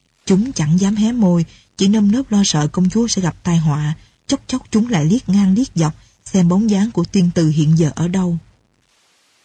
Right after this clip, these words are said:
Huyền Trân lắc léo và điêu luyện trong từng pha tiếp cầu và giao cầu. Cái cầu làm bằng bong bóng lợn được thổi phồng lên và buộc chặt các múi. Sự xuất hiện của Huyền Trân ở trận cầu thứ hai đã làm thay đổi cục diện trận đấu,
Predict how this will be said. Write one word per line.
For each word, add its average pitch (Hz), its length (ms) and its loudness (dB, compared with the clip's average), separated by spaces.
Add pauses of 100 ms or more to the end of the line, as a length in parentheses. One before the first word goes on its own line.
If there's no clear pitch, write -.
(280)
Huyền 170 140 4
Trân 190 200 2
lắc 247 180 -6
léo 220 200 -2
và 226 100 0
điêu 190 200 4
luyện 156 260 2
trong 180 160 0
từng 156 240 2
pha 180 200 -4
tiếp 240 260 -4
cầu 156 300 0
và 160 120 0
giao 165 260 -2
cầu. 156 340 -4 (640)
Cái 269 60 -6
cầu 180 200 0
làm 165 180 2
bằng 156 160 2
bong 180 180 2
bóng 196 180 -2
lợn 156 280 2
được 151 180 -2
thổi 160 200 -2
phồng 160 260 0
lên 175 200 2 (400)
và 156 100 0
buộc 156 240 0
chặt 160 220 -6
các 214 200 -6
múi. 214 280 2 (440)
Sự 165 180 0
xuất - 240 -4
hiện 156 200 0
của 180 120 -4
Huyền 185 220 2
Trân 185 260 0
ở 175 220 -2
trận 156 200 2
cầu 156 180 -2
thứ 208 100 -4
hai 202 300 0
đã 165 120 -4
làm 165 220 0
thay 185 140 -4
đổi 160 160 0
cục - 240 -6
diện 156 220 0
trận 156 220 0
đấu, 196 280 -4